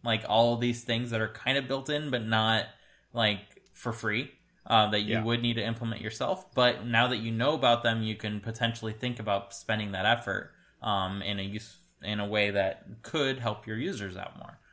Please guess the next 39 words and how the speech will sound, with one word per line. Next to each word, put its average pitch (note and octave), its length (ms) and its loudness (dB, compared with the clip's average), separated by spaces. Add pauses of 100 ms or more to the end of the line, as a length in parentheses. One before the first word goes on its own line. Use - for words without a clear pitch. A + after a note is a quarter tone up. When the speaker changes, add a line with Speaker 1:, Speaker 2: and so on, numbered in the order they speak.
(160)
Speaker 1:
Like, A#2 120 0
no C#3+ 160 2
one's G3 120 2
gonna D3 180 0
thank B2+ 260 0
you G#2 140 -4
for, - 540 -8
like, G#2 300 -4
any A2+ 200 -2
of C3 80 -6
these. E3 240 -6
Well, A2+ 320 0 (280)
maybe D#3+ 280 4
if C#3+ 140 -2
you C3 80 2
had B2+ 240 10
enough B2+ 280 4
of B2 100 -2
them, A2+ 140 4
they G#2+ 120 4
would A#2+ 340 0
thank A2 300 0
you A#2 80 2
specifically. A2+ 640 -4
It's F#2+ 120 -4
like, G2 140 -2
"Hey, B2+ 240 4
your G#2+ 200 -2
app G#2+ 220 4
is G#2 80 -6
so G#2+ 240 -2
well G2+ 180 0
polished. C3+ 500 -2
You A2+ 100 -4
got G#2 180 2
all G#2 160 0
these G#2 160 -6
details A2+ 460 -4
right." F#2 300 -4